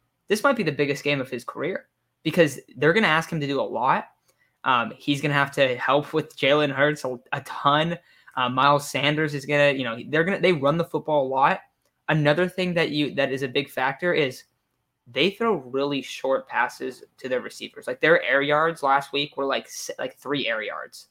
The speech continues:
at, at, at an average throw. So they were not pushing the ball downfield very much. Now, there was a couple times where they did, but for the most part, everything's around the line of scrimmage. So you're gonna see linebackers in more. You're gonna see more three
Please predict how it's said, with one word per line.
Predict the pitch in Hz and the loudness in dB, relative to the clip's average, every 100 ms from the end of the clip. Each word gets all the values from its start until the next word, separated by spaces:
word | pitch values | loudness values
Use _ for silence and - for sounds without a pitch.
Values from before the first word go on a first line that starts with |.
| _ - | _ -12
at, | - | -6
at, | 117 - 123 | -6 -6 -6
at | 127 | -6
an | 117 | -4
average | 123 113 117 - | -6 -6 -12 -12
throw. | 101 - - _ _ _ | -10 -10 -14 _ _ _
So | - | -2
they | 143 170 | 4 6
were | 196 | 6
not | 143 143 - | 4 2 2
pushing | 147 - | -4 -4
the | 139 | -4
ball | 123 123 127 | -2 -2 -2
downfield | 120 117 120 131 | -6 -6 -8 -4
very | 147 156 | 0 0
much. | 165 175 - _ | 0 -2 -10 _
Now, | 208 | 0
there | 240 | 0
was | 240 | 0
a | |
couple | - 160 160 | 2 4 4
times | 151 143 147 | 0 -2 -2
where | |
they | 135 123 | -4 -4
did, | 117 139 190 _ _ _ | 0 0 0 _ _ _
but | 147 | -6
for | 170 | -2
the | 185 | -2
most | 160 180 220 | 2 2 2
part, | 156 127 - | -2 -2 0
everything's | 139 151 160 156 147 | 0 0 -2 -4 -2
around | 135 - 131 135 | -6 -4 -4 -2
the | 135 | -2
line | 131 131 | -2 -4
of | |
scrimmage. | - 135 131 165 175 - _ _ _ | -4 -2 0 0 -2 -14 _ _ _
So | - 165 135 _ _ _ _ _ _ _ _ _ | 4 4 4 _ _ _ _ _ _ _ _ _
you're | - 151 | 0 2
gonna | 170 | 2
see | 180 | 0
linebackers | 147 147 143 143 143 | 0 0 0 -2 -4
in | 127 131 | -4 -4
more. | 117 117 143 185 170 | -4 -2 2 0 0
You're | 135 | -6
gonna | 143 | -4
see | 143 - | -6 -6
more | 143 139 135 | -6 -2 -2
three | - 139 143 | -4 -4 -4